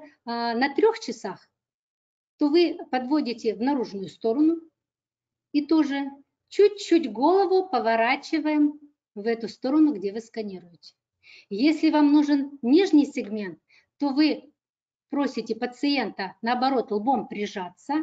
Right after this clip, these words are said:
но подбородок у него будет немножко на себя. Вот так вот на себе показываю, чтобы было понятно. И пациент смотрит вниз.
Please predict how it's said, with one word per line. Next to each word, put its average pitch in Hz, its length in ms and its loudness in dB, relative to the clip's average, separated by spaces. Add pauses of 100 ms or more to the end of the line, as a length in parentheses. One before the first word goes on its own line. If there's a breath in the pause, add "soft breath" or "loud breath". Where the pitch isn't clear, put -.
(420 loud breath)
но 254 320 4
подбородок 240 760 0
у 226 60 -4
него 240 320 0
будет 294 240 -4
немножко 247 460 -4
на 247 120 -4
себя. 208 320 -10
Вот 247 120 -8 (140)
так - 160 -8 (120)
вот - 100 -20
на 196 80 -14
себе 185 240 -14
показываю, 269 680 -10 (240)
чтобы 208 220 -14
было 220 140 2
понятно. 202 560 -6 (480 loud breath)
И 285 160 4
пациент 302 500 0
смотрит 277 440 0
вниз. 202 220 -6